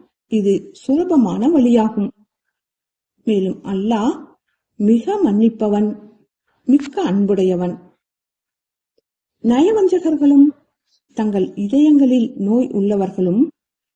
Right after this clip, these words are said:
பட்டினங்களில் பொய் பிரச்சாரம் செய்து கொண்டிருப்பவர்களும் விலகிக் கொள்ளவில்லையானால் அவர்களுக்கு எதிராக உம்மிடம் நிச்சயமாக சாட்டுவோம். பிறகு அவர்கள்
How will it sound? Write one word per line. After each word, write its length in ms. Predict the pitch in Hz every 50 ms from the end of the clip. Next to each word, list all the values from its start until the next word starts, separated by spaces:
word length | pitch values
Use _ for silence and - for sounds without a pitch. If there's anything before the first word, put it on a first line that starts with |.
| _ _ _ _ _ _ _ _ _ _ _ _ _ _ -
பட்டினங்களில் 800 | 254 240 247 - 427 427 415 381 330 302 285 262 277 277 277 - - - _ _ -
பொய் 220 | - 269 339 381 370 -
பிரச்சாரம் 580 | - 254 240 247 - - 262 254 254 262 254 247
செய்து 340 | - - 208 214 214 226 240
கொண்டிருப்பவர்களும் 920 | 220 220 214 196 202 196 196 - 208 196 190 196 190 - 208 214 226 240 247 - - - - _ _
விலகிக் 540 | - 175 185 185 208 214 196 220 233 226 _
கொள்ளவில்லையானால் 1000 | - 202 190 190 202 202 190 185 190 190 196 196 202 202 202 226 285 330 277 277 285 277 302 - _ _ _ _ _ _ _ _ _ _ _ _ _ - -
அவர்களுக்கு 580 | 269 277 339 370 370 403 381 - _ - 370 320 202
எதிராக 460 | 196 214 202 240 254 269 262 247 254 254 262 269 262 - - - _ _ _ _ -
உம்மிடம் 420 | 202 202 202 202 196 208 208 190 - - - -
நிச்சயமாக 720 | 208 208 208 - - - 359 392 330 254 190 180 196 247
சாட்டுவோம். 600 | - - 339 320 277 294 240 196 196 190 175 - - _ _ _ _ _ _ _ _ _ _ _ _ _ _ _ _ _ _ _ _ _ -
பிறகு 280 | 220 208 202 202 - 202 190
அவர்கள் 440 | 185 185 190 185 - 196 180 175